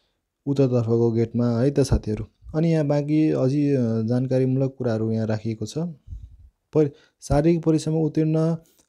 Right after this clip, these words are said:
अ, लेखा जमदार, पुजारी हुद्दा, अमलदार, कर्मचारी, खुला तथा समावेशी र आन्तरिक पदमा उम्मेदवारहरूको लिखित परीक्षा श्री लोकसेवा आयोगद्वारा मिति दुई हजार सतहत्तर, एघार महिना बिस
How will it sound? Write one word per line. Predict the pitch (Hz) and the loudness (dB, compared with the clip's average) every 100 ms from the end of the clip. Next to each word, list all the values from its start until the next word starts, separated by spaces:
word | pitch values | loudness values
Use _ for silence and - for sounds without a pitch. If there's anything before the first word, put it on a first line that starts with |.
| 117 | -4
अ, | 117 | 2
लेखा | 120 139 135 | 4 4 4
जमदार, | 143 143 147 | 0 2 0
पुजारी | 139 139 143 135 | 0 0 2 2
हुद्दा, | 117 117 135 139 | 0 0 0 0
अमलदार, | 131 131 131 139 | 0 0 0 0
कर्मचारी, | 135 127 127 131 131 | 0 -2 0 0 0
खुला | 135 - 135 | -4 -2 -2
तथा | 131 131 135 | 0 -2 -4
समावेशी | 131 131 127 127 139 | -2 0 2 0 0
र | 135 | 2
आन्तरिक | 131 123 127 135 139 | 2 2 0 -2 -2
पदमा | 131 127 139 | -2 0 0
उम्मेदवारहरूको | 139 135 131 117 120 | 0 2 2 2 2
लिखित | 127 135 160 - | 0 0 -2 -2
परीक्षा | 139 127 123 165 - _ _ _ _ | -2 0 -2 -2 -6 _ _ _ _
श्री | - 151 160 | -4 2 4
लोकसेवा | 147 151 - 143 156 185 - _ _ _ _ _ _ _ _ _ _ - _ 139 | 4 0 0 0 0 -2 -8 _ _ _ _ _ _ _ _ _ _ -20 _ 2
आयोगद्वारा | 143 139 139 143 | 4 4 4 4
मिति | 139 139 151 151 | 2 2 2 2
दुई | 139 135 | 2 2
हजार | 135 139 135 127 - _ _ | 2 0 0 -2 -6 _ _
सतहत्तर, | 131 139 139 151 | -2 0 0 2
एघार | 143 143 143 | 4 4 2
महिना | 139 139 | 2 0
बिस | 127 131 | 0 -2